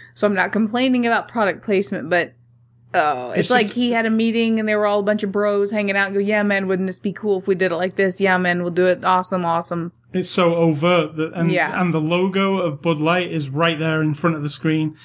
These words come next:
Speaker 2: If you was watching this movie in three D, I swear it would be popping out onto your lap.
Speaker 1: <laughs> Yeah.
Speaker 2: So, so, yeah, it's right there, and, and it doesn't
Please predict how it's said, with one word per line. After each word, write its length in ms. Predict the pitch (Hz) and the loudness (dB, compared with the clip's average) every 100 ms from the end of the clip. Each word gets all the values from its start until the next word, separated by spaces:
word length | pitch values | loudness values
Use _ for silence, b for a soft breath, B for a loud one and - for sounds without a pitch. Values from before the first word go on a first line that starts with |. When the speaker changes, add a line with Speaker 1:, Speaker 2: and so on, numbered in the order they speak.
| B | B
Speaker 2:
If 160 | - 185 | -4 0
you 60 | 214 | 0
was 160 | 185 | 2
watching 260 | 180 175 170 | 0 2 2
this 180 | 165 170 | 2 2
movie 300 | 170 160 160 | 2 2 2
in 100 | 156 | 0
three 240 | 165 160 | 0 0
D, 220 | 165 165 | 2 0
I 140 | 170 156 | 0 -4
swear 340 | - 160 156 | 0 0 2
it 80 | 156 | -2
would 140 | 151 | -2
be 100 | 139 | -4
popping 380 | 143 156 151 151 | -4 -4 0 0
out 160 | 147 151 | 0 0
onto 260 | 147 147 | -2 -2
your 80 | 139 | -2
lap. 260 | 143 151 156 - 180 - 185 - | 0 -2 -2 -6 -6 -6 -6 -2
Speaker 1:
<laughs> 420 | 226 - 254 - | -4 0 -2 0
Yeah. 300 | 214 - 262 | -2 0 -2
Speaker 2:
So, 520 | - 190 185 247 196 - 294 B - | 0 -2 2 2 0 -6 -12 B -8
so, 500 | - 175 160 156 - - | 0 2 4 0 -8 -4
yeah, 240 | 208 156 - _ | 0 0 -2 _
it's 260 | 214 175 - | -4 -2 0
right 200 | 214 180 | 0 0
there, 320 | 170 170 175 | 0 2 0
and, 340 | 170 165 160 151 - - - - | -2 -2 -4 -6 -14 -20 -20 -2
and 260 | 185 180 | 2 2
it 200 | 220 208 | 2 2
doesn't 240 | 214 240 | 2 2